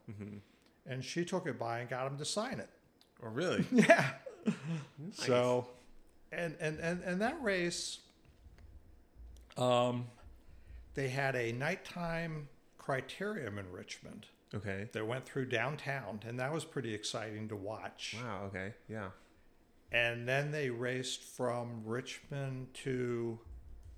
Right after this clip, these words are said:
Speaker 2: D C,
Speaker 1: Okay.
Speaker 2: where they finished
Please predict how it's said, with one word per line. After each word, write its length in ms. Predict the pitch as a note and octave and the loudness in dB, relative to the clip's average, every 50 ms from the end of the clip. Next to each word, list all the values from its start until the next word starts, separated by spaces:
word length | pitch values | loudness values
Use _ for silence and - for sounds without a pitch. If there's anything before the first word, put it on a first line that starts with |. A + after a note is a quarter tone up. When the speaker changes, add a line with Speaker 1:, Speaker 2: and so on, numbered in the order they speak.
| - - - | -12 -10 -2
Speaker 2:
D 180 | - C#3 C3+ | 0 2 2
C, 600 | B2+ C3 - - G#3 G3 E3 A#2 G#2+ G#2+ A2 A2+ - - - - - - - - - A#2+ | 2 2 0 0 2 2 0 0 -2 -6 -8 -10 -10 -14 -20 -20 -20 -20 -20 -12 -10 -6
Speaker 1:
Okay. 180 | G#2 G2+ F#2+ G2+ | -4 -4 -4 -2
Speaker 2:
where 260 | A2+ A#2+ B2 B2 B2 | 0 0 0 0 0
they 720 | A2+ G#2 A#2 A#2+ A#2 A#2+ B2 A#2+ A#2+ A#2 A#2+ B2 A#2+ - - - - - - - - | -2 -2 -2 -2 0 0 0 0 -2 -2 -2 -2 -4 -6 -10 -16 -20 -20 -20 -20 -18
finished 760 | - - - D3 C#3+ C#3+ D3 C#3 - - - - - - | -14 -4 -2 0 0 0 -2 -4 -4 -6 -6 -8 -10 -12